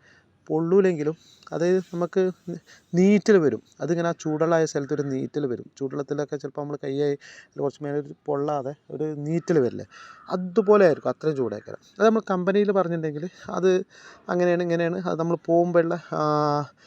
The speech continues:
എയർ കൂളറാണ് ഇതിന് വരിക എന്ന് പറയാം. പക്ഷേ ഈ കൂളർ ഇങ്ങനെ വന്നിട്ട് നമ്മൾ കാലിങ്ങനെ അല്ലേ വന്ന് നിൽക്കുന്നത്. അപ്പോൾ ഇവിടുന്ന് അവർ പറയുന്നത് ശരിയാണ്, ഇങ്ങനെ വന്നിട്ട്, പക്ഷേ ആ ചൂട്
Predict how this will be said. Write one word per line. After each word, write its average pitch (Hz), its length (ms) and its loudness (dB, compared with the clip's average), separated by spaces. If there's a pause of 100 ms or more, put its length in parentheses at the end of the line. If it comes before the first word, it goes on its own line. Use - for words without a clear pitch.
(300)
എയർ 160 200 4
കൂളറാണ് 156 380 2
ഇതിന് 143 180 -4
വരിക 143 180 2 (340)
എന്ന് 131 120 -8
പറയാം. 110 160 -6
പക്ഷേ 196 160 0 (380)
ഈ - 20 0 (120)
കൂളർ 202 280 4
ഇങ്ങനെ 214 240 0
വന്നിട്ട് 175 320 -2
നമ്മൾ 170 160 -2 (120)
കാലിങ്ങനെ 180 460 4
അല്ലേ 151 160 2
വന്ന് 135 140 -2
നിൽക്കുന്നത്. 107 340 -8 (720)
അപ്പോൾ 196 180 0 (120)
ഇവിടുന്ന് 214 260 2 (160)
അവർ 226 120 4 (100)
പറയുന്നത് 220 320 8
ശരിയാണ്, 214 260 6 (180)
ഇങ്ങനെ 185 220 2
വന്നിട്ട്, 175 260 0 (160)
പക്ഷേ - 220 -6
ആ - 20 -6 (180)
ചൂട് 247 300 2